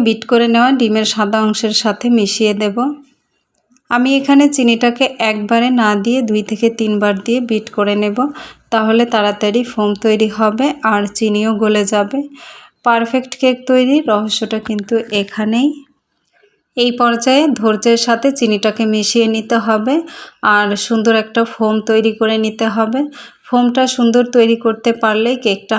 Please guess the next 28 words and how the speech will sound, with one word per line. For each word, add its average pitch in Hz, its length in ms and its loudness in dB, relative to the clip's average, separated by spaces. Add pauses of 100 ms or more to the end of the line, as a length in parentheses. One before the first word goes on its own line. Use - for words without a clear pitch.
হান্ড্রেড 208 400 -2
পারসেন্ট 220 480 -2
পারফেক্ট 214 520 -2
হবে। 226 220 -2 (420)
আর 226 160 0 (200)
এখানে 262 320 0
একটা 269 180 0 (120)
টিপস 233 240 2 (100)
হচ্ছে 240 260 0 (120)
কেক 220 160 0 (100)
তৈরির 233 380 2 (500)
কোনো 262 240 4 (140)
উপকরণ 226 460 0 (100)
ফ্রিজ 220 300 0
থেকে 226 200 0 (100)
বের 208 140 2 (100)
করেই 247 300 4
ব্যবহার 208 320 -2 (100)
করা 214 180 2 (120)
যাবে 214 300 0
না। 269 60 0 (380)
ফ্রিজে 247 380 2
থাকা 247 300 -2 (100)
উপকরণ 233 520 0 (120)
ব্যবহার 208 340 0 (100)
করতে 220 300 -2 (140)
চাইলে 226 340 2 (520)
এক 208 60 -4